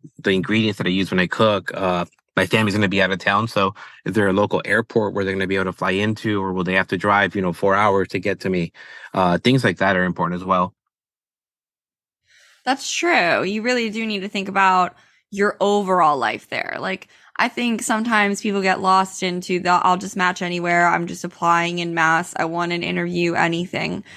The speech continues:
Speaker 2: But really think about what your future is gonna look like, because this is gonna determine what kind of doctor you are as well, how happy you are, what your personal life is like. These are all things that you really need to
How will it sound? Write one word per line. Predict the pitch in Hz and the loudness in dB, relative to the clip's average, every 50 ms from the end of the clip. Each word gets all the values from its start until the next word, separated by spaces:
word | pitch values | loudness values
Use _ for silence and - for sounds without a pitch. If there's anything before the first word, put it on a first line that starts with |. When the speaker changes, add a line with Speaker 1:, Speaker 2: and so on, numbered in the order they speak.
| - - - - - | -20 -20 -16 -8 -6
Speaker 2:
But | 214 220 233 | -4 -2 0
really | 285 339 480 466 | 0 0 -2 -2
think | - 440 440 415 | -2 -2 0 0
about | 403 359 285 269 - | 2 2 2 2 0
what | - - 123 | -2 -4 -4
your | 220 247 254 247 233 208 | -2 -2 0 0 0 0
future | - - 202 202 226 - 262 | -2 -2 -4 -4 -2 -2 -2
is | 240 233 - | -4 -2 0
gonna | 214 196 190 185 | 0 0 2 2
look | 185 202 208 - | 2 0 0 0
like, | 202 196 196 - - | 0 0 0 -2 -4
because | - - 208 190 196 196 196 - - - - _ _ _ _ _ _ | -4 -2 0 2 2 0 -2 -6 -12 -20 -20 _ _ _ _ _ _
this | 208 247 233 - 370 | -2 -2 0 0 -2
is | 381 381 | -2 0
gonna | 415 403 349 | 2 2 2
determine | 320 269 285 - 262 240 240 240 | 2 2 0 0 0 0 0 0
what | 233 226 226 | -2 -2 -2
kind | 247 220 208 | 0 0 0
of | 202 190 | 0 0
doctor | 185 180 165 190 302 - - 262 226 214 | 2 4 4 4 2 0 -2 -2 0 0
you | 202 196 190 185 | 2 2 4 4
are | 180 175 170 170 | 6 6 4 4
as | 160 175 - | 2 -2 -2
well, | 190 208 208 175 - 190 | 0 2 2 2 2 2
how | 202 185 180 202 | 2 0 0 0
happy | 185 - - 147 156 - - 226 220 | 0 -2 0 0 0 0 -2 -4 -4
you | 214 208 208 208 | -2 -2 0 2
are, | 208 202 202 202 | 4 4 4 4
what | 196 175 185 | 2 -2 -4
your | 185 180 | -8 -8
personal | - - 180 180 180 - 214 208 208 208 | -8 -6 -8 -8 -6 -6 -4 -4 -2 0
life | 214 208 202 202 - | 0 0 -2 -2 -2
is | 226 214 208 220 | -4 -4 0 2
like. | 214 208 208 208 - - - - - - - - | 2 2 2 0 -4 -10 -20 -20 -20 -12 -4 -2
These | 262 262 262 | 0 2 2
are | 330 302 | 4 2
all | 311 330 | 4 2
things | 349 311 269 269 262 | 2 0 0 0 0
that | 254 220 | 0 0
you | 220 214 | 0 0
really | 202 214 208 208 196 | 0 0 0 0 0
need | 196 190 190 190 | 0 0 -2 -2
to | - - 202 190 190 185 185 185 | -2 0 2 4 4 4 2 0